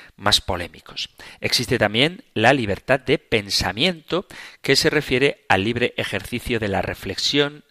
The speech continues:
la conciencia y el sistema de creencias. También,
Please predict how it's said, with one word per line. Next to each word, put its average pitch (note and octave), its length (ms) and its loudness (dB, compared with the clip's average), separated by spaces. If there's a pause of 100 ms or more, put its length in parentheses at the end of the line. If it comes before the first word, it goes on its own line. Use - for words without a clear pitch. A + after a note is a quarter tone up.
(100)
la F#2+ 140 -4
conciencia C3+ 840 -4
y A2 140 -2
el G2 80 -2
sistema A#2+ 460 -2
de G#2+ 100 -4
creencias. F#2+ 800 -4 (340)
También, D3+ 720 6